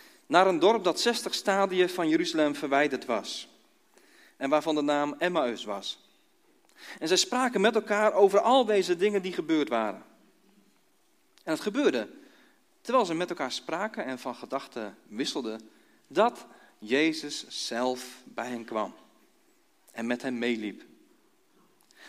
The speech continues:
Maar hun ogen werden gesloten gehouden, zodat zij niet, hem niet herkenden.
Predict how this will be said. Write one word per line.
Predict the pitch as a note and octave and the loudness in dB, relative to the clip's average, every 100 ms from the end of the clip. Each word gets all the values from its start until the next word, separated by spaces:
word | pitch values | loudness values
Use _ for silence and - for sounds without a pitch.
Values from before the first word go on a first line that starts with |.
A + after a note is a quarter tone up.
| - | -6
Maar | F3 | -2
hun | F3+ | 0
ogen | G#3 A#3+ G3 | 4 4 4
werden | F#3 F3+ | 4 4
gesloten | D#3 - G3+ C4 C4+ | 0 2 4 4 2
gehouden, | C3 A2 G#2+ G#2 G2+ - _ _ _ - _ | -8 -8 -8 -8 -12 -20 _ _ _ -20 _
zodat | - F3+ F3+ | -4 -2 0
zij | G3 F3+ | 0 0
niet, | F#3+ F#3+ - | 0 -2 -6
hem | D#3+ | -2
niet | F#3 F#3 | -2 -2
herkenden. | D#3+ - A3+ A#2+ E2 | -6 -4 -4 -4 -10